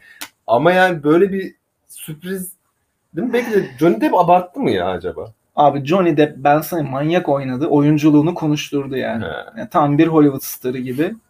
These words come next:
Speaker 1: Ya kız da çok normal değil ama
Speaker 2: Hani Karayip Korsanı'nda oynadığı kadar oynamasa da abi orada güzel bir oyun sergiledi bence. Ve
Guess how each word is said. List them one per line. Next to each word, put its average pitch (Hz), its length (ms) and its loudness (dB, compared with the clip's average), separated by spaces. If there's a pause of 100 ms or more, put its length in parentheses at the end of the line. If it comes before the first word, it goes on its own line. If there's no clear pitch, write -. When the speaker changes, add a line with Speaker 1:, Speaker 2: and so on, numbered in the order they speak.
(720)
Speaker 1:
Ya 196 220 2
kız 190 220 -2
da 302 100 0
çok - 220 -4
normal 113 420 2
değil 254 220 2
ama 269 340 2 (200)
Speaker 2:
Hani 190 320 2 (540)
Karayip 190 400 2
Korsanı'nda 196 580 0
oynadığı 190 380 2
kadar 196 220 4
oynamasa 190 600 2
da 247 200 2 (160)
abi 147 260 2
orada 165 240 4
güzel 165 400 4
bir 170 60 4
oyun 160 240 0
sergiledi 156 640 0
bence. 135 440 -2 (680)
Ve 160 320 -2